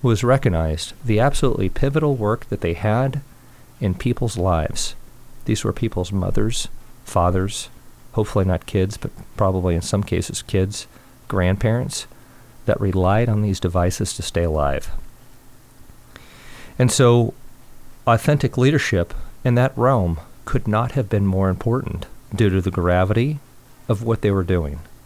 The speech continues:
One device that wasn't made very well, had some design flaws, let's say, could have catastrophic, unchangeable consequences.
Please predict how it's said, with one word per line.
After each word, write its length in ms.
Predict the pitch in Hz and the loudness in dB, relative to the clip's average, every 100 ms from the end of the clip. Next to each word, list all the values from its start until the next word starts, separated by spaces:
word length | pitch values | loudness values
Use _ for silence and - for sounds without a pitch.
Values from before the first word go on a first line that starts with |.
| - - - - - - - - - - - | -20 -20 -20 -20 -20 -20 -20 -20 -18 -14 0
One 240 | 104 120 | 4 6
device 540 | 131 110 113 123 131 - | 6 6 6 4 0 -2
that 180 | - | -2
wasn't 340 | 110 104 120 - | 2 2 2 2
made 240 | 98 95 | 2 4
very 280 | 98 90 92 | 4 4 4
well, 320 | 90 87 95 - - - - - - - - - - - - - - | 4 2 0 -8 -20 -20 -20 -20 -20 -20 -20 -20 -20 -20 -20 -20 -2
had 200 | 98 92 | -2 2
some 160 | 92 | 0
design 400 | 82 82 85 92 | 0 0 2 2
flaws, 400 | 98 98 95 101 | 2 2 2 2
let's 220 | 104 98 | 0 -2
say, 340 | - 95 107 110 - - - - | 0 0 0 -6 -12 -20 -20 -20
could 160 | - - | -6 -2
have 280 | 110 98 - | 0 -2 -4
catastrophic, 1080 | - 123 131 135 - - 113 117 - - - - - - | 0 2 2 0 -2 0 0 0 -4 -8 -16 -20 -8 0
unchangeable 720 | 104 113 - 101 92 90 85 | 2 2 2 2 2 0 -2
consequences. 880 | - 98 - - 76 - - - | 0 0 0 -2 -4 -4 -10 -12